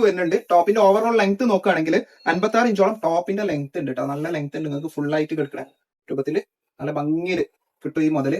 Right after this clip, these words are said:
ഇത് അടിപൊളിയാണ്. പിന്നെ ഇതിന് ഇതട്ടെ എല്ലാത്തിനും അഡ്ജസ്റ്റ് ചെയ്യാൻ, വീസ്റ്റ് അഡ്ജസ്റ്റ് ചെയ്യാനുള്ള റോപ്പും കാര്യങ്ങളൊക്കെ വരുന്നുണ്ട്. എക്സ് എൽ, ആ, ഡബിൾ എക്സ് എൽ, ത്രീ എക്സ് എൽ സൈസുകൾ അവൈലബിൾ ആണ്. So നിങ്ങൾക്ക് ഏതാണോ ഇഷ്ടപ്പെട്ടത് വേഗം തന്നെ ഓർഡർ ചെയ്യാം. അപ്പോ നെക്സ്റ്റ് പ്രിന്റ് വരുന്നത്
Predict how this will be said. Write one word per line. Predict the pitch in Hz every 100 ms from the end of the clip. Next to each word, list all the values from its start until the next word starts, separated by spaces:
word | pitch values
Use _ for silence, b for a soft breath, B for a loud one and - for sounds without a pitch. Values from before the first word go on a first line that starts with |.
| -
ഇത് | - - _ -
അടിപൊളിയാണ്. | - - 262 208 208 196
പിന്നെ | 202
ഇതിന് | 220 233 -
ഇതട്ടെ | 170 170 160
എല്ലാത്തിനും | 202 254 233 220 285 _ _ 151
അഡ്ജസ്റ്റ് | 160 196
ചെയ്യാൻ, | 214 190
വീസ്റ്റ് | 196 208
അഡ്ജസ്റ്റ് | 185 190
ചെയ്യാനുള്ള | 185 196 160
റോപ്പും | 160 185
കാര്യങ്ങളൊക്കെ | 156 170 175 160
വരുന്നുണ്ട്. | 147 143 233 b b - 147
എക്സ് | - 202
എൽ, | 220 302 - -
ആ, | 156 151 151 151 151 151 151
ഡബിൾ | 160 190
എക്സ് | 214
എൽ, | 226 262
ത്രീ | 175 175
എക്സ് | 190 208
എൽ | 262 -
സൈസുകൾ | 185 175 202 233 160
അവൈലബിൾ | 175 226 220 160
ആണ്. | - - _ _ _ -
So | 208 262 _ -
നിങ്ങൾക്ക് | 165 175 175
ഏതാണോ | 208 233 233
ഇഷ്ടപ്പെട്ടത് | 208 185 214 262 156
വേഗം | 180 196
തന്നെ | 175
ഓർഡർ | 151 156
ചെയ്യാം. | 175 - - - - - 180
അപ്പോ | 302 - - 214
നെക്സ്റ്റ് | 226 - 294
പ്രിന്റ് | 226 226
വരുന്നത് | 180 160